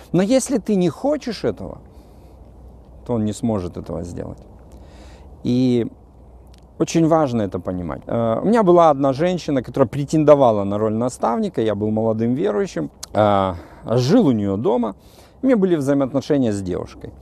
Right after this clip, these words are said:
И вот эта женщина, которая якобы была моим наставником, она очень хотела, э, поучаствовать в процессе наших взаимоотношений. Но что-то внутри меня противилось этому, и я не хотел, э, чтобы она вмешивалась.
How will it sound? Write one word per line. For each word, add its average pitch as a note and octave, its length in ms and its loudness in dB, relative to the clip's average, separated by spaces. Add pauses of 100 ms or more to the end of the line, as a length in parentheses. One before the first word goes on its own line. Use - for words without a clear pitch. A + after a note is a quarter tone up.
(420)
И D3 80 2
вот F3 160 0
эта F3+ 180 2
женщина, F#3 560 0
которая G#2+ 580 0 (1400)
якобы A2 380 -2
была G2+ 260 0
моим G2 240 -6
наставником, G#3+ 680 -4 (260)
она A#3 80 0
очень A3 180 2
хотела, G3 680 4 (320)
э, C3+ 300 2
поучаствовать D#3+ 760 4
в - 80 -20
процессе A2 560 0
наших F2+ 300 -6
взаимоотношений. F2 840 -8 (560)
Но G#3 120 2
что-то C#4+ 420 2
внутри G#3 400 0
меня F#3+ 300 -2
противилось D#3 760 0
этому, E3+ 420 2
и D3+ 120 -4
я E3+ 280 -2
не F#3+ 200 -2
хотел, F#3 760 2
э, A#2 220 -4
чтобы C3 340 0
она C3 340 0
вмешивалась. G#2 720 -4